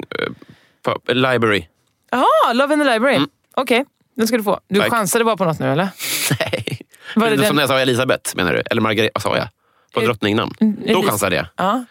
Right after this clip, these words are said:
Speaker 1: Kan jag slä.
Speaker 2: Det finns ingen Elisabeth.
Speaker 1: Mm.
Speaker 2: Jo, det finns en... Eh,
Speaker 1: Den yngre?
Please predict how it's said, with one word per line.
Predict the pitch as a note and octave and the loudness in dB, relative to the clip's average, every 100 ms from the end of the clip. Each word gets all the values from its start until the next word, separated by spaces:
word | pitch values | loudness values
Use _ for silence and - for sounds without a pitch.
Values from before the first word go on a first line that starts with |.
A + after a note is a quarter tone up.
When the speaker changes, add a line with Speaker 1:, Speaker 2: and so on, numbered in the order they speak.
| - - | -14 -6
Speaker 1:
Kan | - | -4
jag | - | -4
slä. | - | -2
Speaker 2:
Det | A#3 | -2
finns | - C4 D4 | 0 0 2
ingen | E4 A3+ G3+ | 2 2 2
Elisabeth. | F#3+ F3 F3 E3+ - - - - | 0 0 0 -2 -4 -14 -18 -20
Speaker 1:
Mm. | F#2+ - - | -18 -18 -6
Speaker 2:
Jo, | - A#3 B3 B3 B3 | 0 2 4 4 2
det | A#3+ | 0
finns | A3+ B3 A3+ - A3 | 2 2 2 0 0
en... | G#3 G#3 G3+ G3 | 2 2 2 2
Eh, | F#3+ F#3+ F#3 F3+ F3 F3 F3 - _ _ _ - | 2 2 2 2 2 2 0 -6 _ _ _ -4
Speaker 1:
Den | G#2 B2+ | -2 0
yngre? | C#3 D3 | 0 0